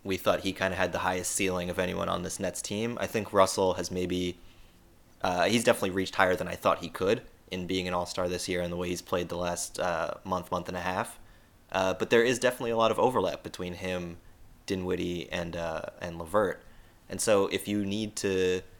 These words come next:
it's like, almost like what the Blazers have with Lillard and McCollum, where, like, those two guys are both great on their own, and then when you put them together, it kinda makes them both, like,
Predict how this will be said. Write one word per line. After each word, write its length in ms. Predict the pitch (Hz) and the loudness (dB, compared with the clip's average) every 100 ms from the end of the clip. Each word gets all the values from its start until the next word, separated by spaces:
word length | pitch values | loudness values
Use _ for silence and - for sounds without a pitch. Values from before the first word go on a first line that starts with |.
| - | -10
it's 140 | - | -2
like, 100 | 120 | 2
almost 240 | 123 - - | 4 2 2
like 80 | 113 | -2
what 120 | - | -2
the 40 | |
Blazers 400 | 87 101 95 92 | 0 2 2 0
have 200 | 92 95 | 0 -2
with 160 | 90 90 | -2 -4
Lillard 260 | 95 92 | -2 0
and 100 | 90 | -2
McCollum, 480 | 90 85 95 92 85 | -4 0 2 2 -2
where, 140 | 85 87 | -6 -6
like, 340 | 87 87 - - - - - | -4 -6 -10 -18 -20 -20 -4
those 180 | 104 104 | 0 2
two 120 | - | 2
guys 240 | 107 107 101 | 4 4 4
are 60 | |
both 240 | 87 95 - | 0 0 0
great 300 | 101 95 85 | 0 2 2
on 140 | 90 | 0
their 200 | 92 95 | 0 0
own, 220 | 95 90 | 0 -2
and 100 | 90 | -4
then 120 | 90 | -6
when 100 | 90 | -6
you 60 | 92 | -4
put 160 | - - | -4 -4
them 120 | 90 | -4
together, 380 | 87 92 87 82 | -2 -2 -2 -4
it 120 | 76 | -6
kinda 220 | 92 90 | -6 -4
makes 240 | 90 87 | -6 -8
them 140 | - 87 | -8 -6
both, 340 | 90 87 - | -4 -4 -4
like, 220 | 87 85 | -6 -6